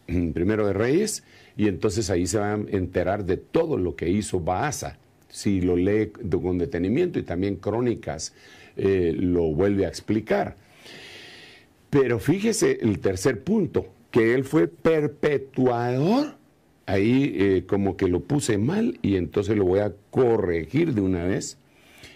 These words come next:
Y no fui yo el que lo puse, sino que la máquina esta que a veces, vamos a ver, eh, tendría que ser perpetuador.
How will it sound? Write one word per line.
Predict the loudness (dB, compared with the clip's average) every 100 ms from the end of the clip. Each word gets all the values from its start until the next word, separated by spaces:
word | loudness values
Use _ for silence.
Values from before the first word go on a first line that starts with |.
| 0
Y |
no | 2 2
fui | 2 2
yo | 2
el |
que | 0 -2
lo | -2
puse, | -2 -2 -2
sino | -2 -2 -2
que | -2 -2
la | -2
máquina | -4 -6 -2 -2 -2 0
esta | -2 -2 -8
que | -6 -4
a |
veces, | -2 -2 -2 -4 -12 _ -20 -20 -20 -20 -4
vamos | 0 0 0 0
a | 0
ver, | 2 0 -2 -8 -20 _ _ _ _ -2
eh, | 0 2 2 0 0 -2 -2 -4 -4
tendría | -6 -4 -2 0 -2
que | -2 -2
ser | -2 -2 0 0 -4 -10 _ _ _ _ _ _ _ _ _ -20 -20 -20 _ _ _ _ _ _ _ _ -8
perpetuador. | 0 2 2 -2 -4 -2 0 0 0 -2 -4 -4 -4 -6 -6 -2 0 0 -4